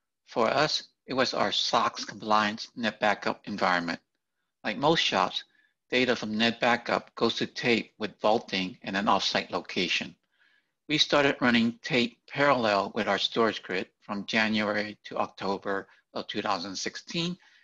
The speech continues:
and then stopped tape backups completely and became a tapeless environment.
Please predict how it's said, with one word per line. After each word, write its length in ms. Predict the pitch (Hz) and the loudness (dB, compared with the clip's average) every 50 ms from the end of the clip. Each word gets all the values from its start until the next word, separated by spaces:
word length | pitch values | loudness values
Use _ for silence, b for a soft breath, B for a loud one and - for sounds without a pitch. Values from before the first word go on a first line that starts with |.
| b b b _ | b b b _
and 180 | 135 113 107 | -8 -6 -2
then 220 | 110 110 110 107 117 | 0 0 0 0 -2
stopped 520 | - - - - 120 110 107 - - _ | -8 -12 -4 0 2 2 2 0 -2 _
tape 240 | - 117 104 101 - | -8 -6 -6 -6 -4
backups 640 | - 110 101 110 - - - 98 95 - - - - | -2 0 0 0 -2 -4 -8 -10 -10 -10 -12 -12 -10
completely 720 | - - 107 101 - 139 160 156 - - 110 98 95 117 b b b b b _ | -8 -8 -8 -8 -6 -6 -6 -6 -6 -8 -10 -10 -10 -12 b b b b b _
and 140 | - - 104 | -14 -10 -6
became 420 | - 107 - - 104 104 101 98 | -6 -6 -6 -4 -4 -2 -2 -2
a 60 | 98 95 | -2 -4
tapeless 640 | - - - - 104 107 - - 104 98 - - - - | -6 -8 -6 -6 -6 -6 -4 -6 -4 -2 -2 -4 -4 -6
environment. 600 | - 113 98 92 95 92 90 92 87 90 87 - | -8 -8 -4 -2 0 0 0 -2 -4 -6 -10 -10